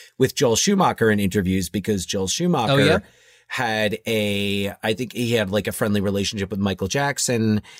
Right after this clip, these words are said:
Speaker 2: Huh.
Speaker 1: and was, because, well, so Joel Schumacher, just to get, I mean, some history,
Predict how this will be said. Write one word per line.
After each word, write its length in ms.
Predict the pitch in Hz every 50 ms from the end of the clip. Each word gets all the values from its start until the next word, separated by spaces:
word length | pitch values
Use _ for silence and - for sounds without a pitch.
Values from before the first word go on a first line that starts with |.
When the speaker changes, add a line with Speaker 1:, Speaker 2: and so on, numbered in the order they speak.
| - - - - - _
Speaker 2:
Huh. 80 | 113 117
Speaker 1:
and 720 | 113 113 107 107 104 104 101 104 101 101 101 101 95 98 - -
was, 540 | - 135 117 127 120 113 110 113 107 - - - - - _
because, 280 | - 190 - 220 247 - -
well, 360 | 240 220 214 208 - _ _ _
so 180 | - - 214 196
Joel 320 | 180 - - 196 214 214
Schumacher, 800 | 196 - 220 214 208 190 170 156 - 151 139 131 131 131 - _ _ _ _ _ _ _ _
just 200 | - 180 170 -
to 80 | - 180
get, 100 | - - -
I 100 | 143 143
mean, 160 | 147 151 147
some 140 | - - 143
history, 400 | 143 160 202 - - 180 147